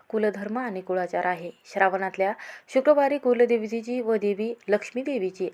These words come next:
आराधना करून सुवासीन महिलेला घरी बोलवून त्यांना सुहासिनीला दक्षिणा, त्याचबरोबर ओटीमध्ये एक पीस ठेवला जातो आणि पूर्णाचे जेवण तयार करून त्यांना जेवणाचे ताट तयार करून जे-, जेवू घातले जाते.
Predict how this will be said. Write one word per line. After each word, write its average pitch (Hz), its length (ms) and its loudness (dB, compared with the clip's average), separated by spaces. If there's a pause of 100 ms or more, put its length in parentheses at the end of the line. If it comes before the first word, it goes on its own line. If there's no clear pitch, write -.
आराधना 180 400 -2
करून 185 360 -6 (600)
सुवासीन 262 500 2
महिलेला 202 640 -2 (100)
घरी 190 260 -4
बोलवून 185 340 -4
त्यांना 185 440 -4 (440)
सुहासिनीला 226 720 -2 (220)
दक्षिणा, 190 600 0
त्याचबरोबर 202 680 0 (460)
ओटीमध्ये 208 580 -2 (160)
एक - 220 -4
पीस 233 300 -4 (200)
ठेवला 175 320 0
जातो 185 460 -2
आणि 196 200 -4 (120)
पूर्णाचे 220 640 -2 (140)
जेवण 196 420 0
तयार 202 220 2
करून 185 340 -4 (200)
त्यांना 185 340 -2 (640)
जेवणाचे 202 420 2
ताट 190 280 0 (220)
तयार 190 200 4
करून 180 340 -4
जे-, - 500 -10
जेवू 240 260 8
घातले 196 340 0
जाते. 175 420 0